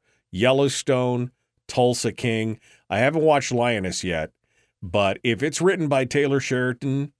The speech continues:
I will, I will watch it. That guy is, he is something else. And then Sean hits the nail on the head here for me, English shows. Doctor Martin, Doc Martin. If you have not watched Doc Martin,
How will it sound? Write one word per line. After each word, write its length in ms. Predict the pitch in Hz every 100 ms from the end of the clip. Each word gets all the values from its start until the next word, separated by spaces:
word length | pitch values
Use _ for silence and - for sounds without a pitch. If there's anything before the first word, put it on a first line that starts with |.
| _ -
I 200 | 92 107
will, 300 | 104 98 87 _ _ -
I 180 | 92 107
will 240 | 95 85
watch 360 | 80 78 - -
it. 160 | 64 _ _ _ _
That 240 | - 98 104
guy 540 | 104 90 82 80 85 -
is, 640 | 87 80 76 69 - - _ _ _ _ _ _ _ _ _
he 300 | _ 107 107
is 320 | 87 76 - - _
something 400 | - 95 80 78
else. 400 | 73 64 - - - _ _ _ _ _ _ _ _ - - - - -
And 120 | 135
then 160 | 160
Sean 380 | 143 156 170 214
hits 260 | 123 120 -
the 100 | 107
nail 260 | 107 110
on 120 | 110 107
the 100 | 104
head 180 | 113
here 260 | 101 135 123
for 160 | - 107
me, 500 | 139 135 110 127 - _
English 400 | 147 160 139 117
shows. 540 | - 98 71 62 - - _ _ _ _ -
Doctor 300 | 117 123 113
Martin, 440 | 104 98 85 82
Doc 280 | 117 127 139
Martin. 320 | 120 98 80
If 160 | 87 147
you 140 | 196
have 160 | 190 165
not 180 | 156
watched 340 | 131 123 120 104
Doc 260 | 113 117 -
Martin, 500 | 101 98 80 76